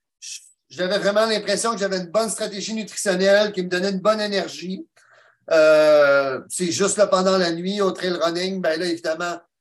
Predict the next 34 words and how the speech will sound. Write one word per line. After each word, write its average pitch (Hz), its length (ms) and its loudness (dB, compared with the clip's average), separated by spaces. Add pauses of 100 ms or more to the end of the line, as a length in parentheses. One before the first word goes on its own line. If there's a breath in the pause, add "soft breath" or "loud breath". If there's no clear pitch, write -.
(280)
euh, 151 180 -12
mes 170 200 4
jambes 196 320 4
qui 196 80 0
ont, 185 280 2 (160)
qui 190 80 0
ont 165 140 0
pédalé 180 440 0
pendant 175 300 -2
quatre-vingts 170 640 -6
heures 185 240 0
avaient, 160 360 -2
euh, 165 280 -6
euh, 156 140 -4
quatre-vingts 143 420 -6
heures, 165 180 4
quatre-vingts 180 300 -4
kilomètres, 185 500 0 (520)
avaient 196 260 4
un 196 60 2
peu 208 200 -2
moins 214 220 -2
d'impulsion, 214 720 -4
puis 185 320 -10 (340)
c'était - 280 -2
moins, 202 360 2
c'était 214 220 -2
moins 226 200 0
passionnant 220 540 -4
de 208 60 -12
participer 220 500 -6
à 208 40 -6
une 180 140 -8
course. - 440 -6